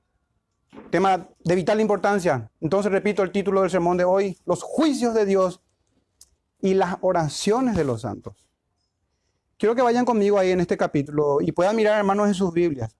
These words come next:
que el capítulo ocho va, eh, como en una sección hasta el verso cinco. Vamos a, a, a dividir, hermanos, este capítulo en dos partes.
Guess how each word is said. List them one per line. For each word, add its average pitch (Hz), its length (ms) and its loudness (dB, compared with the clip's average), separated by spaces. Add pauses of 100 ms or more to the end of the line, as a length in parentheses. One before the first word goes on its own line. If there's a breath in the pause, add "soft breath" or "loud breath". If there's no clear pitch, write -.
(1800 loud breath)
que 180 80 -2
el 180 60 0
capítulo 226 460 0
ocho 202 460 0 (2500)
va, 170 520 2 (340)
eh, 151 140 -4
como 170 220 2
en 175 80 2
una 214 180 0
sección 208 500 0
hasta 190 140 -2
el 175 80 -2
verso 202 300 0
cinco. 202 720 -2 (1080)
Vamos 208 280 0
a, 196 640 0
a, 185 80 2
a 196 60 2
dividir, 220 500 2
hermanos, 196 400 0
este 196 200 -2
capítulo 175 600 -2
en 196 120 2
dos 262 180 0
partes. 123 520 -2